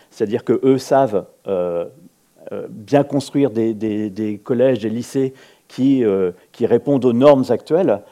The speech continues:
Par contre, ils s'interrogent parfois quand ils entrent dans les classes, dans les, dans les, dans les établissements, sur, euh, l'évolution des salles de classe, par exemple, la façon d'enseigner.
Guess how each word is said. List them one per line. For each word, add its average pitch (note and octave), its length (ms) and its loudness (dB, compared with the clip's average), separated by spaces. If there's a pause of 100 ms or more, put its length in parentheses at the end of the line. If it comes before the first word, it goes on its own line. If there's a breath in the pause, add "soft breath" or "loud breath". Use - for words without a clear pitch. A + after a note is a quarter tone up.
(220 loud breath)
Par A2+ 120 0
contre, E3+ 220 -6
ils - 60 -6
s'interrogent C3 580 2
parfois C#3 340 0
quand - 260 -6
ils G#2 200 -4
entrent E3+ 340 -4
dans A#2+ 200 -2
les A#2+ 100 -2
classes, C3 300 -2
dans G#2+ 120 -4
les, G#2 400 -10
dans G#2+ 140 -6
les, G2+ 300 -8 (560 soft breath)
dans G#2+ 80 -4
les A2 160 -2
établissements, B2 580 -2
sur, D3+ 540 -2 (420 soft breath)
euh, G#2 600 2
l'évolution D3 960 0 (240)
des A2+ 180 -4
salles C#3+ 200 2
de C#3 80 0
classe, A#2 280 -2
par F#2+ 220 -4
exemple, G2 360 -10
la A2 140 -6
façon B2+ 320 -4
d'enseigner. B2+ 500 -6